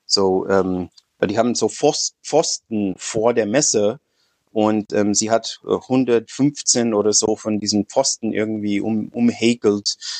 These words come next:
mit kleinen Figuren und sowas. Ja, und dann, äh,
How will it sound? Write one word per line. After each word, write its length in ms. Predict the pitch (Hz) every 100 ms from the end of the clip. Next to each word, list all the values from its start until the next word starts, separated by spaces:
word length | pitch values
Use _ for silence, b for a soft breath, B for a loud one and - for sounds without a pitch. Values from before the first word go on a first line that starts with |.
| B -
mit 220 | 107 -
kleinen 320 | 120 110 107
Figuren 640 | - 107 107 104 101 95
und 180 | 87 82
sowas. 640 | - 82 71 - - - B B B B _ _ 98
Ja, 340 | 92 110 120 -
und 140 | 98
dann, 380 | 98 104 104 101
äh, 180 | -